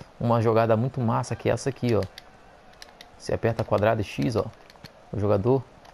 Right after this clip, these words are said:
ele engana. Deixa eu, ó, deixa ele chutar de novo ali.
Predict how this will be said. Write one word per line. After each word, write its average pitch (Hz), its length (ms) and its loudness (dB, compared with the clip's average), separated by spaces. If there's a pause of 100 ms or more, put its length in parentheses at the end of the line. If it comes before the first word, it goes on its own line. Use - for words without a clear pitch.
(220)
ele 110 180 0
engana. 110 480 0 (1300)
Deixa - 180 -4
eu, 95 80 2
ó, 92 160 0
deixa 98 260 -4
ele 107 100 -4
chutar 104 340 -4
de 98 180 -4
novo 101 260 -2
ali. 107 240 0